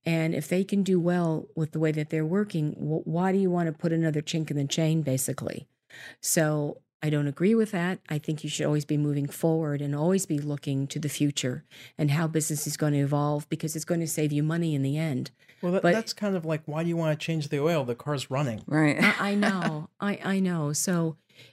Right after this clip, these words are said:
Speaker 1: again, it's mindset, it's
Speaker 2: Yeah.
Speaker 1: finances. There's so many other issues involved with it.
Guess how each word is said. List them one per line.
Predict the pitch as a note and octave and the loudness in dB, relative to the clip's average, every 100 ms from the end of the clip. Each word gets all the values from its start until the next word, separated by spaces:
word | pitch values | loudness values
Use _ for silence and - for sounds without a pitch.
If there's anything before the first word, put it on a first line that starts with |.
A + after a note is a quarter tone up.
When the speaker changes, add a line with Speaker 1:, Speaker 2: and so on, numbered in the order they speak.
| _ | _
Speaker 1:
again, | B3 C#4 B3+ | 0 2 0
it's | A#3 | 0
mindset, | - F#3+ G3 G3 G#3 G3+ G3 - | 0 0 2 0 0 0 -2 -8
it's | E3 - | -6 0
Speaker 2:
Yeah. | E3 | 2
Speaker 1:
finances. | F#3 F#3 F3+ F3 G3 | 2 2 0 0 -2
There's | F3+ F3 | -2 -2
so | - A3+ | 0 4
many | G#3+ G3+ F#3 | 4 4 2
other | F3 E3 | 0 0
issues | D#3+ - D#3 | 0 0 -2
involved | D#3+ D3 D3+ C#3+ | 0 0 0 0
with | D3 C#3+ | -2 -4
it. | A#2+ | -4